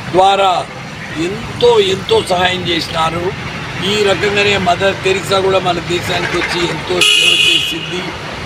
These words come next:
క్రిస్టి-, చర్చిల ద్వారా కూడా ఆ మత ప్రబోధంలో కూడా ఎక్కడ తప్పు అనేది ఉండదు. తోటి మానవుని ప్రేమించు, తోటి జీవులను ప్రేమించు, ప్రజ-, తోటి ప్రజలకు సహాయం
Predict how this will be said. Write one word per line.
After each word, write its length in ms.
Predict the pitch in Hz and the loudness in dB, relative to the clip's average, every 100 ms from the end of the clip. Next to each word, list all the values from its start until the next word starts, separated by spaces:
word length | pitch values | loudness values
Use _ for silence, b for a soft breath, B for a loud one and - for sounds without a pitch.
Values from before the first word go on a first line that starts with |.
| - - | -6 -4
క్రిస్టి-, 800 | 175 - - 190 185 170 - | -4 -4 0 2 2 0 -2
చర్చిల 320 | 170 - 220 220 | -2 0 0 0
ద్వారా 400 | 190 202 202 196 | 2 2 2 2
కూడా 460 | 190 190 180 139 - - - - - - - - - - 165 | 2 4 4 2 2 2 2 -2 -6 -8 -10 -10 -10 -4 2
ఆ 100 | 170 | 2
మత 240 | 165 170 | 2 0
ప్రబోధంలో 920 | 214 - 185 185 190 190 185 185 185 | 0 0 -2 0 0 0 0 2 4
కూడా 460 | 185 185 180 151 135 - - - 143 | 6 6 4 2 -2 -8 -12 -10 -6
ఎక్కడ 420 | 160 208 214 208 - | -4 2 2 2 2
తప్పు 280 | 175 - 220 | 2 2 0
అనేది 300 | 202 196 180 | 0 2 0
ఉండదు. 540 | 180 180 175 196 202 - - - 180 | 2 4 6 6 4 0 -4 0 4
తోటి 280 | 226 220 | 4 2
మానవుని 500 | 208 202 208 202 196 | -2 0 0 0 -2
ప్రేమించు, 800 | 170 165 190 202 196 160 196 190 151 - - - - 170 | -4 0 0 0 -2 4 6 6 4 -4 -10 -10 -4 2
తోటి 280 | 208 208 | 4 2
జీవులను 580 | 175 147 214 220 220 202 | -4 -4 -2 0 0 0
ప్రేమించు, 800 | - 185 185 185 156 185 185 151 101 - - 143 | 0 2 2 0 4 6 6 4 -2 -10 -6 -2
ప్రజ-, 640 | 180 208 190 151 170 170 | 0 0 -2 -6 -6 -4
తోటి 240 | 185 196 208 | 0 0 -2
ప్రజలకు 640 | - 185 208 214 190 147 | -2 0 0 0 -2 -2
సహాయం 420 | 160 180 208 202 | 0 2 2 0